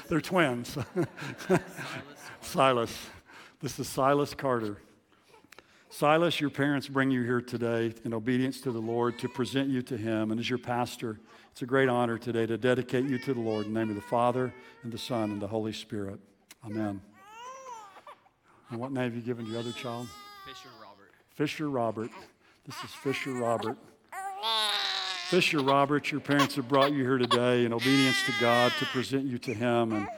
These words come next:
Speaker 1: as your pastor, it is a great honor today and a joy to dedicate you to the Lord in the name of the Father, and the Son, and the Holy Spirit. Amen. Amen.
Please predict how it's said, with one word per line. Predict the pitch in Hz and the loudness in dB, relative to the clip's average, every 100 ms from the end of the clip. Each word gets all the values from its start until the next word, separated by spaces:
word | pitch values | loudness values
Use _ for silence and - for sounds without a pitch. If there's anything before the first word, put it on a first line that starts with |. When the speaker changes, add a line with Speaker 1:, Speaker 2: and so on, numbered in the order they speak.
| - - | -14 -4
Speaker 1:
as | 131 139 | -2 0
your | 123 | 0
pastor, | 131 123 117 127 | 2 2 2 0
it | 123 | 2
is | 120 | 2
a | |
great | 120 127 123 | 0 2 2
honor | 117 110 110 127 | 2 0 -2 -2
today | 113 113 | 0 0
and | 110 | 0
a | |
joy | 107 110 104 104 104 | -4 -4 -4 -6 -6
to | 117 110 | -6 -2
dedicate | 123 127 123 135 | 2 2 2 0
you | 143 139 | 0 0
to | 143 | -2
the | 123 | 0
Lord | 117 110 107 | 0 0 0
in | 110 | 0
the | |
name | 113 | 0
of | 104 | -2
the | - | -2
Father, | 127 123 131 127 - - - | 2 4 2 -2 -8 -20 -12
and | 127 | -6
the | 120 | -6
Son, | - 127 107 | -4 -2 -2
and | 101 | -2
the | 98 | -4
Holy | 107 113 | -2 0
Spirit. | 113 - 107 98 98 - - - - - | -2 -4 -4 -4 -4 -4 -6 -8 -14 -8
Amen. | 107 104 453 466 466 453 453 440 440 427 403 370 349 302 - _ - - _ 320 - | -4 -2 0 -2 -2 -2 0 0 0 0 0 -2 -4 -8 -12 _ -20 -20 _ -20 -18
Amen. | 101 | -16